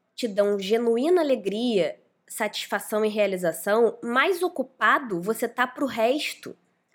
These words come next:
Com isso eu concordo. Estar ocupado como estar indisponível pra coisas que você não julga valiosas o suficiente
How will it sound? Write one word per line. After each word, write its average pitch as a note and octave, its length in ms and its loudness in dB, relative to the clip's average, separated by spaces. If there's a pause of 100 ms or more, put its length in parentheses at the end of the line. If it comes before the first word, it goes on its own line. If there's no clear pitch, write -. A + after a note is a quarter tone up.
Com A3 220 4
isso D4+ 360 0
eu C#4 120 4
concordo. C#4+ 600 -2 (800)
Estar C4+ 380 -2
ocupado F#3 640 0
como G#3+ 220 0
estar G3 560 -2
indisponível C#4+ 2000 2 (720)
pra D4 200 2
coisas F#3 600 2
que - 140 -6
você G#3+ 540 2
não D#4+ 300 4
julga G3+ 440 2
valiosas G#3+ 640 2
o D4+ 60 -4
suficiente G#3 1000 -2